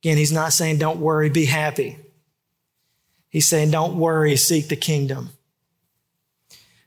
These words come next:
Our main priority should be the kingdom of God. Now, what does that mean? What does that mean? I think, um, I think a lot of times in churches,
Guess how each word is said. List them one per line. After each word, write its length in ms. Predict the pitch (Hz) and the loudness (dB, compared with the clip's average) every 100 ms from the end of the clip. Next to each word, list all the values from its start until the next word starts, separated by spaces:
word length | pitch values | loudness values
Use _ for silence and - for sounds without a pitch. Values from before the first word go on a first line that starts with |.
| _ | _
Our 140 | 151 | 0
main 460 | 151 160 175 190 202 | 2 2 2 2 2
priority 880 | 196 196 185 170 151 143 135 131 - - - - | 2 2 2 4 2 2 0 -2 -6 -16 -18 -2
should 280 | - 175 147 | 0 2 2
be 540 | 160 139 131 127 - _ _ _ _ _ - | 2 2 0 -2 -8 _ _ _ _ _ -4
the 80 | 143 | -4
kingdom 520 | - 180 180 170 160 | 0 2 2 2 0
of 300 | 170 147 135 | -2 -4 -2
God. 300 | 151 135 135 | -2 -2 -4
Now, 140 | 143 156 | -2 0
what 120 | 196 | 2
does 140 | 175 | 2
that 240 | 156 131 127 | 0 -2 -6
mean? 280 | 117 113 - _ _ _ _ _ _ | -12 -14 -20 _ _ _ _ _ _
What 120 | 175 | -4
does 80 | 170 | 0
that 200 | 160 127 | 0 -2
mean? 300 | 123 113 123 - _ _ _ - - - - _ _ | -6 -12 -16 -20 _ _ _ -20 -20 -20 -20 _ _
I 120 | - 165 | -4 -2
think, 560 | 160 240 233 - - - | 0 0 0 -4 -6 -4
um, 480 | 165 151 139 131 123 - _ _ _ _ _ - - _ _ - - | -2 0 -2 -4 -10 -14 _ _ _ _ _ -16 -16 _ _ -12 -4
I 80 | 170 | 0
think 160 | 220 | 2
a 60 | 202 | 2
lot 220 | 175 180 | 2 2
of 60 | 180 | 0
times 260 | 180 170 | 0 0
in 120 | 165 | 0
churches, 800 | 147 170 147 147 147 - - - | 0 0 0 0 -2 -2 -2 -6